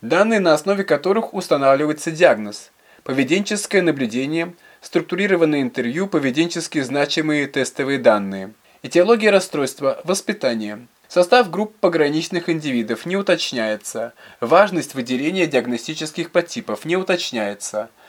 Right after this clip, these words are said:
Основание выделения подтипов не уточняется. Рекомендуемая терапия — модифицированная когнитивная терапия. Примечание. Приведено из Treatment of the Borderline Personality by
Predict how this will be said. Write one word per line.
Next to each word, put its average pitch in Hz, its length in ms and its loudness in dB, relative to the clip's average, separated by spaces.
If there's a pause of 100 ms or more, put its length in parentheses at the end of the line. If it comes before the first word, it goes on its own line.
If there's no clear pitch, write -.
Основание 208 720 2 (140)
выделения 156 380 0
подтипов 160 560 0 (200)
не 151 140 -2
уточняется. 208 960 0
Рекомендуемая 151 720 -2
терапия — 190 580 -2
модифицированная 185 840 0
когнитивная 127 840 -4
терапия. 107 520 -2 (400)
Примечание. 117 800 0 (400)
Приведено 214 400 0
из 190 220 -6
Treatment 214 480 -6
of 180 220 4
the 180 260 -2 (180)
Borderline 180 560 2
Personality 117 800 -4 (240)
by 123 320 4